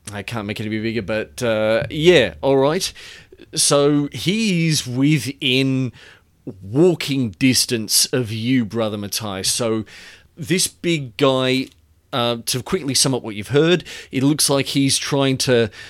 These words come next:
rally, uh, the rebels by kind of giving them a bit of a focus, and he's, you know, denounced the Emperor as false and has said that, uh,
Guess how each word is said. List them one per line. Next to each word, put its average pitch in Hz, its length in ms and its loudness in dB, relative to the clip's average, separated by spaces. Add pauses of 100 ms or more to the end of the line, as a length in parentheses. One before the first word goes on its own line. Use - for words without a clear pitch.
(300)
rally, 143 880 -2 (600)
uh, 123 480 0
the 120 200 -4
rebels 127 800 2 (340)
by 127 200 -2
kind 143 380 -2
of 117 140 -4
giving 135 260 0
them 135 140 -2
a 123 40 0
bit 131 140 -2
of 113 80 -6
a 120 60 -4
focus, 127 560 -2 (280)
and 127 280 -4
he's, 139 440 -4
you 135 120 -2
know, 123 360 -2
denounced 127 640 -2
the 127 240 -2
Emperor 135 600 -2
as 123 280 -2
false 131 600 -4
and 127 140 -4
has 123 140 0
said 127 300 0
that, 127 380 -6
uh, 123 220 0